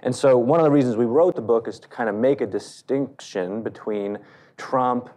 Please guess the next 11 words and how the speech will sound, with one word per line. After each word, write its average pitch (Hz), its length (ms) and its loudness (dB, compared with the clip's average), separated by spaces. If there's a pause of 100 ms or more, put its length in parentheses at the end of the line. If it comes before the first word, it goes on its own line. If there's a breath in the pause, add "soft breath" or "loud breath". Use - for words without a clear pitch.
(480 soft breath)
and 104 500 -2
these 113 520 -2
well-respected 107 880 0
schools 92 440 -2
of 82 100 -10
thought. - 440 -2 (880)
Um, 98 400 0 (1400 soft breath)
so 139 160 2
we 131 140 4
go, 156 300 6
we, 147 280 0